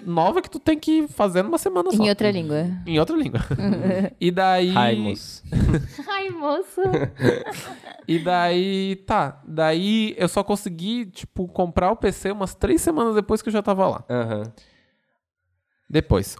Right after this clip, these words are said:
Speaker 1: "Oi, Augusto. Mais uma semana sem qualquer sinal seu.
Speaker 3: Caralho!
Speaker 1: Estamos
Speaker 3: <laughs>
Speaker 1: preocupados com o andamento do projeto, que eu já tinha falado que não ia rolar.
Speaker 3: Aham.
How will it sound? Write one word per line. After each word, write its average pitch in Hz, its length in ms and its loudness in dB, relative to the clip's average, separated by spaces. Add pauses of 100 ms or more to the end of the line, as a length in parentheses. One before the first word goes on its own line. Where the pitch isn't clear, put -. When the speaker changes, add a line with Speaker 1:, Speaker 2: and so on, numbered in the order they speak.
Speaker 1:
"Oi, 262 100 4
Augusto. - 540 -2
Mais 247 260 -2
uma 269 160 2
semana 247 440 0
sem - 120 -2
qualquer 214 380 -4
sinal 392 260 0
seu. 131 320 0 (200)
Speaker 3:
Caralho! 190 520 2 (300)
Speaker 1:
Estamos 214 400 2
Speaker 3:
<laughs> - 20 2
Speaker 1:
preocupados 220 500 0
com - 100 -2
o - 20 4
andamento 220 340 0
do - 60 2
projeto, 196 480 0
que - 100 -4
eu 160 80 2
já 151 200 2
tinha 226 280 -2
falado 170 460 0
que 220 160 -2
não 180 220 2
ia 196 180 4
rolar. 277 500 2
Speaker 3:
Aham. 135 460 0